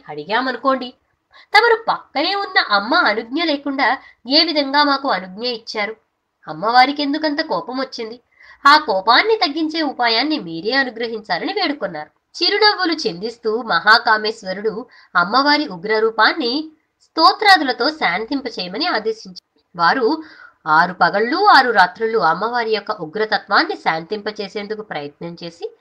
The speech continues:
విఫలురై మహాకామేశ్వరుణ్ణి ఆశ్రయించారు. మహాకామేశ్వరుడు కూడా అమ్మ ఉగ్రరూపాన్ని తగ్గించేందుకు పరిపరి విధాల మూడు రాత్రులు, మూడు పగళ్ళు ప్రయత్నించాడు. అయినప్పటికీ అమ్మ కోపం వృద్ధి అవుతోందే గాని తగ్గుముఖం పట్టలేదు.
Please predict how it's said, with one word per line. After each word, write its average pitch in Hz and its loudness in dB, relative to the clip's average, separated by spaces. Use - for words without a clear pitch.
విఫలురై 311 2
మహాకామేశ్వరుణ్ణి 254 4
ఆశ్రయించారు. 190 -4
మహాకామేశ్వరుడు 214 0
కూడా 226 4
అమ్మ 226 6
ఉగ్రరూపాన్ని 262 2
తగ్గించేందుకు 233 -2
పరిపరి 208 0
విధాల 190 0
మూడు 233 -4
రాత్రులు, 180 -2
మూడు 370 2
పగళ్ళు 170 2
ప్రయత్నించాడు. 262 -4
అయినప్పటికీ 302 2
అమ్మ 233 4
కోపం 269 0
వృద్ధి 175 -10
అవుతోందే 196 -4
గాని 220 0
తగ్గుముఖం 180 0
పట్టలేదు. 202 -6